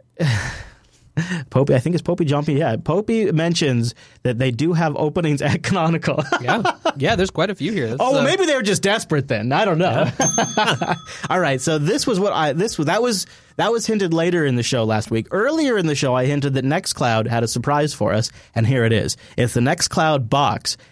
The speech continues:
Speaker 1: and I think this is kinda clever because it is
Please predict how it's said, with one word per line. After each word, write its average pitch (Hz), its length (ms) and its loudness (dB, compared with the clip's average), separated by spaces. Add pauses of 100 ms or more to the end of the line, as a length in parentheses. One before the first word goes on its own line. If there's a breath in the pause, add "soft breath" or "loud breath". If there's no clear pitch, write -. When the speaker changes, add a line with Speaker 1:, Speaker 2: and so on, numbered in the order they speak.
Speaker 1:
and 147 120 2
I 190 80 2
think 302 200 0
this 294 140 2
is 285 100 2
kinda 139 260 0
clever 208 360 0
because 143 420 0 (420 loud breath)
it 175 180 0
is 156 480 0